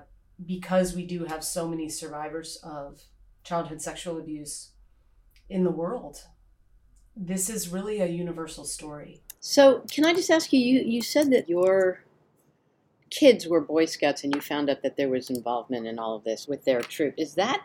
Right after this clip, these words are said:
Speaker 2: the genesis of the film? Is that how you came to do this?
Speaker 1: Yeah. So about fifteen years ago, there was a case in Oregon brought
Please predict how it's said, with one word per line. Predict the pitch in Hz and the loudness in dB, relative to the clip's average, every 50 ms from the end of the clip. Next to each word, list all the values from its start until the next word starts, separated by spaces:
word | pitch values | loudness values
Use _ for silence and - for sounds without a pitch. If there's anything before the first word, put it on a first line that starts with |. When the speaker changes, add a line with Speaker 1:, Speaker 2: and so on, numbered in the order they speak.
| - - - | -10 -6 -4
Speaker 2:
the | - - | -4 -2
genesis | - - - 139 147 190 214 - - 160 - - | -2 0 0 0 0 0 0 0 -2 -2 -2 -2
of | 190 - | -6 -6
the | 139 | -6
film? | - - 147 139 165 220 269 294 | -4 -2 -2 -2 -2 -2 -2 -4
Is | 254 - | -2 -2
that | 165 160 165 - | -2 -2 -2 -2
how | 175 | -4
you | 165 160 151 | -6 -6 -6
came | - - 165 156 160 151 | -6 -6 -6 -6 -6 -8
to | - - | -10 -8
do | - 131 139 | -6 -6 -4
this? | - 214 269 - - - 214 | -4 -6 -8 -8 -12 -14 -12
Speaker 1:
Yeah. | 185 214 - 185 175 165 160 - - | -8 -4 -4 -2 -2 -4 -6 -10 -14
So | - - - 202 196 190 185 180 180 180 _ - | -12 -10 -6 -2 0 0 0 0 -4 -8 _ -10
about | 220 214 190 220 214 - - - | -6 -2 0 0 0 0 -2 -6
fifteen | - 226 - - - 208 208 185 185 185 - | -12 -12 -12 -12 -10 -8 -6 -6 -6 -8 -8
years | - 180 180 175 170 175 | -10 -8 -8 -8 -8 -10
ago, | 180 160 160 151 151 151 151 - _ | -12 -14 -14 -14 -16 -18 -20 -20 _
there | - 196 190 | -10 -8 -6
was | 180 185 180 | -6 -4 -4
a | 180 175 | -4 -6
case | 180 - - 180 185 185 180 - - | -6 -8 -10 -10 -8 -8 -8 -8 -8
in | 180 175 170 170 | -8 -10 -10 -12
Oregon | 180 170 165 160 160 156 - 147 151 151 156 160 170 _ _ _ _ _ _ _ _ - | -12 -12 -12 -12 -14 -16 -18 -20 -20 -20 -20 -20 -20 _ _ _ _ _ _ _ _ -20
brought | 175 165 170 175 170 175 180 | -12 -8 -4 -4 -4 -4 -4